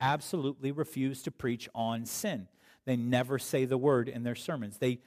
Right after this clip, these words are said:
they say, "People feel bad enough about themselves already." Well, they should if they're sinners. But if you don't know you're a sinner, because nobody tells you that what you're doing is sin,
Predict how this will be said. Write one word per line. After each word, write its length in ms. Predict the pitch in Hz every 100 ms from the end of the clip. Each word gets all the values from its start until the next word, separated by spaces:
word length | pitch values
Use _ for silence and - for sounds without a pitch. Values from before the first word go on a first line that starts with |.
| _ _ _ - 127 _ _ _ _
they 200 | 139 143
say, 340 | - 170 147
"People 440 | 135 - 196 190 175
feel 280 | - 175 151
bad 460 | 123 165 190 185
enough 340 | 156 156 165 156
about 300 | 139 143 151
themselves 500 | 135 - 151 135 151
already." 460 | 135 135 123 92 - _ _ _ _ _ _ _ _ _ _ _ _ _ _ _ 127
Well, 180 | 160
they 200 | 160 190
should 680 | 180 - - 277 151 143 147 - -
if 200 | 151 -
they're 160 | 156
sinners. 720 | 123 - 233 151 87 - - - _ _ _ _ _ _ _ _ 127
But 220 | 175 180
if 240 | 180 165 180
you 100 | 196
don't 260 | 190 185
know 380 | 156 165 185 220
you're 220 | 214 185
a 80 | 160
sinner, 680 | - - 233 180 113 117 127 _ 131
because 240 | 143 151
nobody 360 | 170 185 180 156
tells 360 | - 190 190
you 60 | 170
that 80 | 170
what 180 | 160
you're 60 | 180
doing 220 | 160 156
is 100 | 139
sin, 400 | - 233 196 160